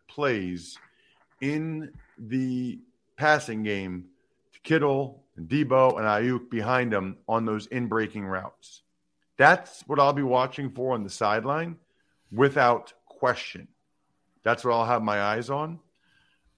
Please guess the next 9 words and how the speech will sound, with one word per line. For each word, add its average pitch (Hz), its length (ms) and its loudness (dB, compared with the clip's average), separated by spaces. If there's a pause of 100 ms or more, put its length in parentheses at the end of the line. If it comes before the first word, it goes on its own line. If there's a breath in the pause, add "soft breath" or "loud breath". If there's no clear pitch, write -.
(120)
Um, 113 520 4 (400)
you 143 100 -2
know, 139 100 4
I 147 120 6
was 185 160 0
on 147 180 2
the 131 80 -6
sideline 98 680 -2 (460)
when 110 460 -2